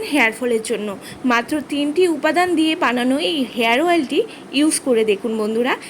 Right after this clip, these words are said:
কয়েকদিনের মধ্যেই আপনারা দুর্দান্ত রেজাল্ট পাবেন, আমি গ্যারান্টি দিচ্ছি, যেটা আমি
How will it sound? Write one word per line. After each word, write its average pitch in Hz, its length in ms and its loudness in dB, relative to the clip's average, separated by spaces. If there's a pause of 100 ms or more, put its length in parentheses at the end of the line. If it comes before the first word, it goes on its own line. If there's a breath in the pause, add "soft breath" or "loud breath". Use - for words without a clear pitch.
(600 loud breath)
কয়েকদিনের 370 600 6
মধ্যেই 247 460 4 (920)
আপনারা 269 360 4 (140)
দুর্দান্ত 320 400 4 (140)
রেজাল্ট 233 360 4
পাবেন, 262 220 2 (260)
আমি 262 200 6
গ্যারান্টি 220 360 2
দিচ্ছি, 240 320 0 (180)
যেটা 285 240 4 (320)
আমি 254 200 2